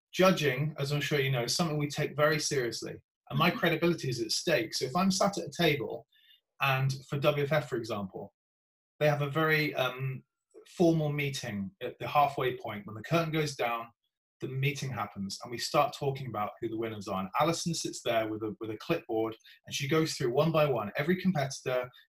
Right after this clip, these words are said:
Speaker 1: in the top five, top three, why do we choose that person? She goes round the room and she doesn't finish the deciding until everyone's decided and agreed as a group.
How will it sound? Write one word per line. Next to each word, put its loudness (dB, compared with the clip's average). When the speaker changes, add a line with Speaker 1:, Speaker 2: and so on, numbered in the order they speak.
Speaker 1:
in 0
the 0
top -4
five, 2
top -6
three, 0
why 4
do -6
we -4
choose -2
that -2
person? -2
She -8
goes -4
round 2
the -2
room -2
and -12
she -8
doesn't 2
finish -4
the -12
deciding 0
until -6
everyone's -8
decided -2
and -12
agreed -2
as -6
a -8
group. 0